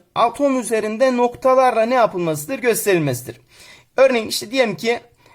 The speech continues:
lityum atomu, biraz sonra da vereceğiz. İki bir şeklinde arkadaşlar. Son katmanda kaç tane elektron var? Bir tane elektron var. Bu bir tane elektronun atom üzerinde nokta şeklinde arkadaşlar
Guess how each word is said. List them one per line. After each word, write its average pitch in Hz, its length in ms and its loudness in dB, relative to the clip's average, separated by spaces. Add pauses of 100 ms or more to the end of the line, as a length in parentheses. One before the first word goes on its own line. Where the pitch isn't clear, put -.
(220)
lityum 240 400 -2
atomu, 160 340 0
biraz 214 240 2
sonra 226 200 0
da 208 80 2
vereceğiz. 214 480 0
İki 247 380 -8
bir 254 140 -4
şeklinde 151 440 -2
arkadaşlar. 151 420 -2
Son 254 260 -2
katmanda 226 480 -2
kaç 247 220 0
tane 190 180 -4
elektron 160 260 -6
var? 247 180 -2
Bir 247 120 -8
tane 196 180 2
elektron 151 400 0
var. 233 220 2
Bu 226 220 -12
bir 277 140 -4
tane 190 200 2
elektronun 170 600 0
atom 240 320 0
üzerinde 175 520 0 (520)
nokta 254 440 2
şeklinde 156 580 0
arkadaşlar 160 760 2